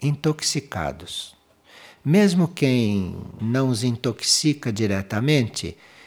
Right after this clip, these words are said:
tem os corpos físicos um pouco intoxicados pelo ar que respiram, pela água que bebem.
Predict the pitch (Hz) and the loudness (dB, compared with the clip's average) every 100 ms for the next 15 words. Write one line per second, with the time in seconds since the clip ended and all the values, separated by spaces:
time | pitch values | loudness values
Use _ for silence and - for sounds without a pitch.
0 | _ _ 180 180 175 156 - 131 127 - | _ _ 0 2 0 -2 -2 2 2 0
1 | 113 - 143 139 143 131 127 160 156 156 | -4 2 0 2 0 0 0 2 2 2
2 | 120 107 - 98 - - 147 127 113 107 | -2 -2 -4 -6 -4 -4 -2 0 0 0
3 | - 151 135 104 101 - 110 123 - - | -4 -2 0 2 0 -4 -6 -4 -4 -2
4 | 123 107 90 98 110 107 101 95 92 - | 0 0 -4 -6 -4 -2 -2 -4 -6 -6
5 | 101 110 101 87 87 | -4 -2 -2 -4 -8